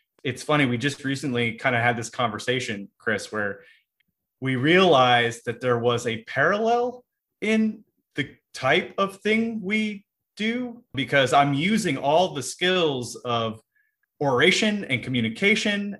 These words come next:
and synthesizing information to a broader public that my father had, just doing a different thing. So it was like, it was this realization that we're both, I'm tapping into these ancestral skill sets that I inherited, but just for a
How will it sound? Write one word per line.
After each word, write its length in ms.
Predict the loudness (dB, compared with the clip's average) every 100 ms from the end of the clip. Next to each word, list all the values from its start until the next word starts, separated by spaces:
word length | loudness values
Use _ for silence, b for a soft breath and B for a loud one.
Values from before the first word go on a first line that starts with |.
| -2
and 600 | 0 0 0 0 -2 -6
synthesizing 720 | -6 -6 -2 2 4 4 0
information 800 | -2 -2 0 0 -2 -4 -6 -8
to 240 | -6 -4
a 40 |
broader 340 | -2 0 0 -2
public 460 | 0 0 2 0 -4 b _
that 160 | -6 -4
my 160 | 0 0
father 640 | 0 4 4 4 -2 -6 _ _
had, 280 | -2 -2 -2
just 280 | -8 -8 -6
doing 260 | -2 -2 -2
a 160 | -6
different 420 | -6 -6 -6 -8 -4
thing. 240 | -4 -4
So 140 | -6 -8
it 20 |
was 120 | -4
like, 200 | -6 -6
it 80 | -6
was 120 | -6
this 180 | -6 -4
realization 420 | -2 0 0 -2 -4
that 60 | -4
we're 120 | -4
both, 320 | -2 -4 -4 -12 b b -6
I'm 140 | -2
tapping 400 | 2 2 4 0
into 180 | 0 -2
these 360 | -4 -6 -8 -16 _ _ -4
ancestral 880 | -2 0 2 2 2 0 2 2 0
skill 300 | -2 2 2
sets 320 | 2 -2 -4
that 100 | -4
I 100 | -2
inherited, 680 | -2 -2 0 0 0 -2 -6 _
but 140 | -8 -6
just 220 | -8 -6
for 300 | -4 -4 -4
a 160 | -8